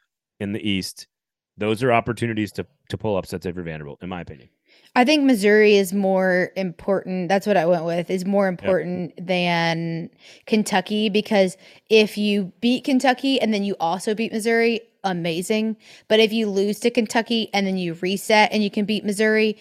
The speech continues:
Speaker 2: you're back on track.
Speaker 1: That's valid.
Speaker 2: It, relatively speaking.
Speaker 1: Yep.
Speaker 2: So those two games pop out to, 'cause I think just anything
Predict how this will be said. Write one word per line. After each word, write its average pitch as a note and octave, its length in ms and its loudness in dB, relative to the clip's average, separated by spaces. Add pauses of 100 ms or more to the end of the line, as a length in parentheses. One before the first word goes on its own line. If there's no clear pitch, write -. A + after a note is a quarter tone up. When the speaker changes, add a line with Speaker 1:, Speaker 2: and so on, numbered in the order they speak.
(120)
Speaker 2:
you're F3 120 -4
back E3+ 280 0
on E3 100 -6
track. F3 540 0 (200)
Speaker 1:
That's - 120 -12
valid. A#2 220 2
Speaker 2:
It, - 120 -12
relatively B3 680 4
speaking. - 500 -10 (140)
Speaker 1:
Yep. E3 180 0
Speaker 2:
So A#3 260 6 (140)
those A3 280 4
two A#3+ 160 2
games G#3 380 2
pop G#3+ 300 0
out F#3+ 200 4
to, - 100 -8
'cause A3+ 120 -2
I B3 80 6
think B3 260 2
just C4+ 260 2
anything C4+ 480 2